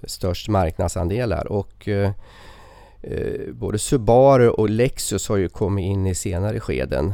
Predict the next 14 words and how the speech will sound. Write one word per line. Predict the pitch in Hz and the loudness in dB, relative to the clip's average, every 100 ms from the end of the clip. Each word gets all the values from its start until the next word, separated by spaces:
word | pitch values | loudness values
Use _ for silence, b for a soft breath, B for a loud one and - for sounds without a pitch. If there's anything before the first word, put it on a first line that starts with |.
| - | -4
eftersom | 131 - 92 - 85 | -10 -10 -10 -8 -6
de | 85 | -6
har | 92 | -6
börjat | 92 82 85 | -6 -6 -6
sälja | - - 82 87 101 - | -8 -8 -6 -4 -4 -4
mer. | - 101 76 71 90 - B B B B B | -4 -2 0 -2 -4 -10 B B B B B
Så | - - 92 | -10 -6 -2
att, | 82 95 - - | -2 -4 -6 -6
eh, | 98 98 90 | -2 -2 -4
första | - 98 - 143 | -4 -4 -2 -4
gången | 127 107 101 82 | -2 -2 -4 -6
Subaru | - 104 98 104 113 | -4 -2 0 0 0
var | 104 101 | 0 0
med | 131 127 73 82 | 0 0 -2 -2